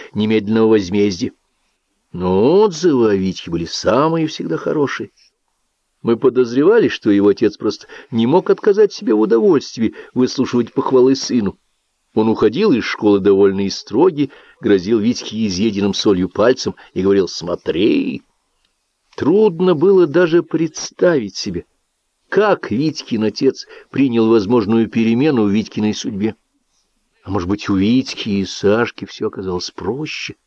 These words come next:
Думал же я, что мама будет гордиться оказанным мне доверием. С родителями всегда так. Никогда нельзя знать заранее, как обернётся дело. Только завтра могло всё прояснить.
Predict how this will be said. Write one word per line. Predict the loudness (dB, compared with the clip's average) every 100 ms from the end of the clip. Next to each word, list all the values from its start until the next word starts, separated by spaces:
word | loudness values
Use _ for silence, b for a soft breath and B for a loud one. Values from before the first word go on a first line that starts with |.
| _ _ _ _ _ _ -10
Думал | 0 2 4 4 2
же | 2 0
я, | 2 0
что | 0 0 0 B B B
мама | 0 0 2 2
будет | 2 0
гордиться | -2 -2 0 -2 -2 -2 -2 B B B
оказанным | -2 2 0 0 -2
мне | -2
доверием. | 0 0 -2 -4 -14 _ _ _ _ _ _
С | -14 -4
родителями | -2 0 -2 -2 -2 -2
всегда | -4 -2 -2 0 0 0
так. | 2 0 0 -6 _ _ _ _
Никогда | -8 -6 -4 0 2
нельзя | 2 2 2 0
знать | 0 0
заранее, | 2 2 4 2 0
как | -2 -2
обернётся | 0 0 2 0 0 0
дело. | 2 2 0 _ _ _ _ -4
Только | -2 0 0 0
завтра | 0 -2 -2 -4 -4
могло | -4 -4 -8
всё | -6 -6
прояснить. | -6 -8 -8 -8 -10